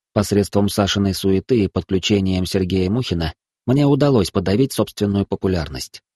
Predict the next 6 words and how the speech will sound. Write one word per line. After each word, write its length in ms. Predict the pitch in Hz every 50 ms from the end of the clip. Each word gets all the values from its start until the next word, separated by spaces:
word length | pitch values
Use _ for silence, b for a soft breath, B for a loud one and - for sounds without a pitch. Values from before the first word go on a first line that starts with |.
| _ _ _ _ _ _ _ -
Ведь 280 | 95 117 165 160 139
быть 240 | 120 160 151 - - -
известным 540 | 147 127 117 117 131 120 - 120 120 120 -
администратором — 960 | - 113 101 110 110 113 110 - - 113 110 107 104 110 107 104 104 101 - _ _ -
это 240 | 104 101 - 107
одно, 500 | - - 107 101 92 87 78 69 64 -